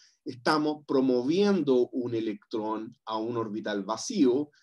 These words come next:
porque estos átomos son del periodo tres en adelante, por lo tanto tienen orbitales d, entonces podemos promover un electrón a un orbital vacío y luego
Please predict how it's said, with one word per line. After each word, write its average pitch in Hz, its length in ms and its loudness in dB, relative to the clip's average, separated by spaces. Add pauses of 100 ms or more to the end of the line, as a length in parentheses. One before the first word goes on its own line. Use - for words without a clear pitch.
(420)
porque 123 280 0
estos 131 280 -4
átomos 135 460 0
son 123 180 -4
del 117 180 -4
periodo 117 360 -2
tres 123 240 -2
en 110 100 -6
adelante, 147 560 0
por 120 140 -6
lo 113 80 -4
tanto 139 300 -6
tienen 131 260 2
orbitales 117 520 -4 (120)
d, 190 400 2 (340)
entonces 143 400 -4
podemos 143 400 0
promover 139 580 2
un 139 140 2
electrón 123 440 -2
a 143 40 0
un 131 120 0
orbital 120 360 -2
vacío 131 480 0
y 127 100 0
luego 175 540 2